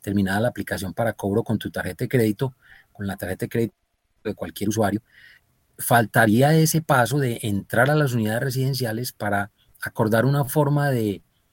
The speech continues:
de exploración del uso de eso.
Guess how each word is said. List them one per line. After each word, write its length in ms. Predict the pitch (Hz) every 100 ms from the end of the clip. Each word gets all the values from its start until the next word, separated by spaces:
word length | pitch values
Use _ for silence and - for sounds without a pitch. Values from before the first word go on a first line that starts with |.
| _ _ _ _
de 200 | 107 113
exploración 1080 | 107 - - 120 110 107 127 123 123 135 147 _ _ _ _ _
del 320 | 113 131 139
uso 400 | 139 123 139 143 _ _ _ _ -
de 300 | 101 110 127
eso. 160 | -